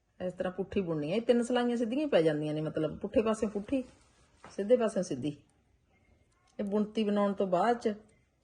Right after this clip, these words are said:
ਤਿੰਨ ਸਿਲਾਈਆਂ ਪੈ ਕੇ ਤੇ ਇਹ ਚਾਰ ਸਿਲਾਈਆਂ ਦੀ ਬੁਣਤੀ ਹੈ।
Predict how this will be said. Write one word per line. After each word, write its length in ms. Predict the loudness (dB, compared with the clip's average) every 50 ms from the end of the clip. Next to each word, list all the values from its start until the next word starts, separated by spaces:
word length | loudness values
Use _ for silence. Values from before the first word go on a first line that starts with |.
| _ -4
ਤਿੰਨ 140 | -2 -2 0
ਸਿਲਾਈਆਂ 380 | 0 0 0 2 2 0 0
ਪੈ 200 | 4 4 6 6 4
ਕੇ 200 | 2 -2 -4 -4 -6 -12 -20 _ -20 -20 -20 -20 -20 -20 -20 _ _ -4
ਤੇ 80 | -2
ਇਹ 80 | 0 0
ਚਾਰ 220 | 2 2 2 2
ਸਿਲਾਈਆਂ 340 | 2 2 2 2 2 2 2
ਦੀ 60 | 0
ਬੁਣਤੀ 400 | 0 -2 -2 -4 -4 -4 -6 -6
ਹੈ। 60 | -6